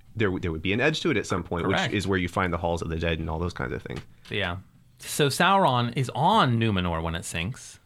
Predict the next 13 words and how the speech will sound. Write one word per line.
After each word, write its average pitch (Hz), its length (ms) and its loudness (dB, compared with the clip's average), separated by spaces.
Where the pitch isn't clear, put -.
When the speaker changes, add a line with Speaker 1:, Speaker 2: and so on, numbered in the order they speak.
Speaker 2:
and 107 160 -2
he 120 120 0
goes 131 320 2
down 131 340 2
with 139 140 0
the - 100 -4
ship, 175 420 -2
but 120 140 0
he's 151 180 0
Sauron 101 480 2
and 110 100 0
he's 123 140 0
wily, 82 680 -2